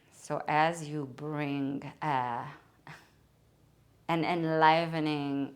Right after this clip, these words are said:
flow into your system, you are also grounding and regulating your nervous system. So a deep breath into your belly.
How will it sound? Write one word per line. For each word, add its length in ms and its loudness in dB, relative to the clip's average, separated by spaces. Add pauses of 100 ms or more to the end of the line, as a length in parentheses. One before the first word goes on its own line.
(120)
flow 920 2 (880)
into 380 -4
your 260 -8
system, 800 -6
you 360 -4
are 360 0
also 460 2
grounding 800 -2
and 160 -4
regulating 560 -2
your 100 -2
nervous 320 -4
system. 280 -8
So 160 -6
a 40 -4
deep 400 -6
breath 360 2
into 260 -6
your 100 -4
belly. 360 -4